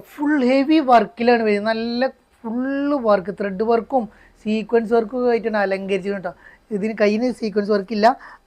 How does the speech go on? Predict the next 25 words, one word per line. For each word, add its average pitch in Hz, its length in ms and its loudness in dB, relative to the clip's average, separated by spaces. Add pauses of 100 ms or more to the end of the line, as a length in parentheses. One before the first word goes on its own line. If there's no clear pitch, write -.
പിന്നെ 196 220 -2 (520)
ടോപ്പിൻ്റെ 208 460 2 (520)
പോർഷനിൽ 214 460 8
മൊത്തം 208 260 4
ഇത് 196 120 8
അവിടെ 196 180 2
ഒക്കെ 233 100 0 (200)
സീക്വൻസ് 202 400 2
വർക്ക് 202 160 2
കൊണ്ട് 220 140 4
ഇങ്ങോട്ട് 233 180 6 (460)
അലങ്കരിച്ചിട്ടുള്ള 202 760 4 (100)
നല്ല 208 180 2 (120)
വെറൈറ്റി 208 560 4
ആയിട്ടുള്ള 226 260 0 (440)
സൂപ്പർ 262 640 0
ഐറ്റം, 208 260 0
നല്ല 226 180 0 (140)
കാണാൻ 233 420 2
നല്ല 254 120 2 (100)
ഭംഗിയുള്ള 220 420 0
വെറൈറ്റി 185 480 -4
ആയിട്ടുള്ള 196 240 -2 (420)
ജോർജറ്റ് 254 560 6
മെറ്റീരിയലാണ് 220 520 4